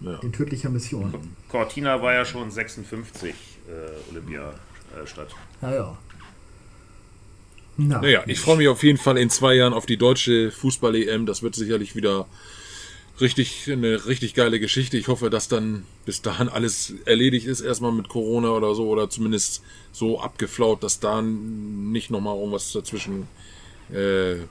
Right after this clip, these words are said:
Speaker 1: funkt dann oder irgendwie sowas. Vor allen Dingen hat Hamburg ja auch fünf Spiele, äh, zugesichert bekommen, ne? Also es finden
Speaker 2: Ja, ja.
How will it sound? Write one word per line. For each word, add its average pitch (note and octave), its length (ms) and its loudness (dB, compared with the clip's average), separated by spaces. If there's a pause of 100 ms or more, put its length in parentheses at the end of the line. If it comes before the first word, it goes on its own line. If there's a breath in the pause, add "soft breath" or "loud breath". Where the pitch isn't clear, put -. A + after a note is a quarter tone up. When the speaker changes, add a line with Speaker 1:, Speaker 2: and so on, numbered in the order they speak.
(140)
Speaker 1:
funkt A#2 420 0
dann G2+ 120 0
oder F#2 140 -6
irgendwie F#2 220 -6
sowas. F#2 260 -2 (540 loud breath)
Vor C3+ 140 2
allen B2+ 60 6
Dingen B2 180 4
hat B2+ 120 -4
Hamburg C3 300 4
ja C3+ 80 4
auch C3 140 2
fünf A#2 200 2
Spiele, F#2 920 6
äh, - 100 -4
zugesichert G2+ 540 -2
bekommen, D#2+ 400 -12
ne? F#2+ 260 -8
Also F2+ 200 -10
es - 100 -10
finden A2+ 240 -4
Speaker 2:
Ja, A#2+ 100 0
ja. A2 220 -4